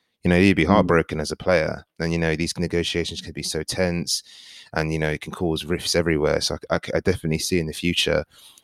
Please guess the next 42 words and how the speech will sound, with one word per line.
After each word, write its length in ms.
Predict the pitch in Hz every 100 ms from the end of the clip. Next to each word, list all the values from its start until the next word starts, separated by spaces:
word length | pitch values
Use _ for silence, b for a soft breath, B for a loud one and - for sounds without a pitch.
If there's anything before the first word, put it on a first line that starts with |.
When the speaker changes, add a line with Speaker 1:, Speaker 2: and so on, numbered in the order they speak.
| -
Speaker 1:
more 160 | 85
and 100 | 80
more 100 | 76
players, 680 | 73 - 80 78 73 71 - -
um, 300 | 73 73 -
will 80 | 73
opt 180 | - -
for 120 | -
this 200 | 82 -
method 320 | 82 80 76
of 140 | 78 73
running 200 | 80 76
their 100 | 73
deals 340 | 85 78 76
down 400 | - 87 80 73 B B B -
to 100 | -
get 180 | 80 -
that 160 | 76
player 260 | - 80 76
back 280 | 78 - 78
onto 260 | 71 -
them. 380 | 82 80 73 71 _ B B
But 100 | -
on 100 | 87
the 60 | 80
flip 240 | - 113
side, 360 | - 95 80 80
you, 100 | 82 -
we're, 140 | 87 - 78 -
we're 120 | 82
talking 340 | - 101 -
about 260 | 78 85 76
that 140 | -
mental 320 | 78 87 - 76
health 300 | 90 87 -
thing 280 | 76 76 - _ _ _ _ _ _ -
and 100 | 85
how 200 | 80 80
it's 100 | 76
important 300 | 80 - 73
for 60 | -
players. 440 | - 90 - 71